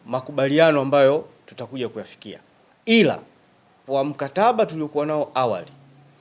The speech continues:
tulikuwa lazima tutengeneze, uh,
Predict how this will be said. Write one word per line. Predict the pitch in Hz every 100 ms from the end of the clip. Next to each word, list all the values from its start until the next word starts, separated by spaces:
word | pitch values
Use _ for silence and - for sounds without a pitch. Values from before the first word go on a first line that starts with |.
| _ _ _
tulikuwa | - 160 - - 196
lazima | 196 202 156
tutengeneze, | - 147 139 151 165 127 98 98 - _ _ _ _ -
uh, | 110 110 110 107